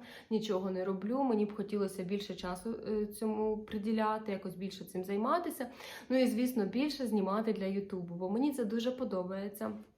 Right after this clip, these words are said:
Мені подобається, що я отримую від вас, ем, коментарі. Е, значить, мене хтось дивиться, комусь це цікаво. І,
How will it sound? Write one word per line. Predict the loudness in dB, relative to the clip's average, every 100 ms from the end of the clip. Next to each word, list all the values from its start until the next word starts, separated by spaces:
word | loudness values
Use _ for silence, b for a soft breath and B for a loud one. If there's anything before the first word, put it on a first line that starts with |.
| _ _ _ _ _
Мені | 2 4
подобається, | 4 4 4 4 2 2
що | -4 -2
я | 2 2
отримую | 2 4 6 6 4
від | -2
вас, | 0 0 0 -4 -4
ем, | -2 0 0 -2 -4 -2
коментарі. | 2 4 4 4 4 4 2 B B B B B -2
Е, | 2 0 0
значить, | 4 4 4 2 0 2
мене | 4 4
хтось | 4 0
дивиться, | 2 2 2 2 -2
комусь | 0 0 0
це | 0
цікаво. | 0 -2 0 -2 0 -2 -4 -6
І, | -2 2 4 4